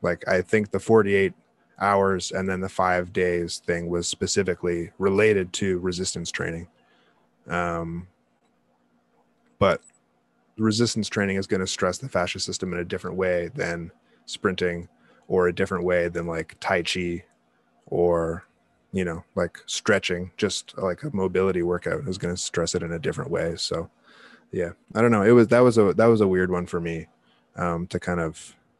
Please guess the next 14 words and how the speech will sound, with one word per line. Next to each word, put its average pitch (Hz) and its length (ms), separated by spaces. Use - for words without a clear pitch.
think 123 240
about, 95 420
but 92 260
I 98 100
guess, 95 480
like, - 380
the 107 180
recommendations 101 960
were, 98 200
like, 95 180
you 101 120
can 95 180
do 95 160
your, 90 460